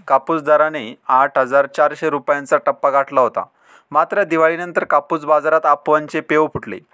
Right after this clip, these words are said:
कापूस आणि सूत निर्यात बंद होणार, कापूस आयात करणार, सरकार हस्तक्षेप करून दर कमी करणार,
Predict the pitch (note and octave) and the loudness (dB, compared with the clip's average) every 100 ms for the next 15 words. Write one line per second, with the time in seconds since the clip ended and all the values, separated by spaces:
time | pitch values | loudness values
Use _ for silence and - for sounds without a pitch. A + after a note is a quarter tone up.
0 | - - - C#3 C#3 E3 E3 D#3 D#3+ D3+ | -20 -18 -2 0 0 -2 0 -2 -4 -6
1 | D3 D3 D#3 D#3 D3 D3 D3 D3 C#3 G#2 | -6 -2 0 2 2 2 2 2 2 0
2 | - C3+ B2+ - - C#3 C#3+ D#3 - C#3+ | -2 -2 -2 -2 0 2 2 0 0 0
3 | C#3+ A2 - - C3+ A#2+ D#3 D3 B2+ - | 2 0 -2 -6 -2 0 0 0 -2 -2
4 | D#3+ - - D#3 - D3 D#3 C#3+ D3 D3 | -2 -2 -4 -4 0 -2 0 0 0 0
5 | C#3+ D#3 D#3+ D3+ C#3+ | -2 -2 -2 0 0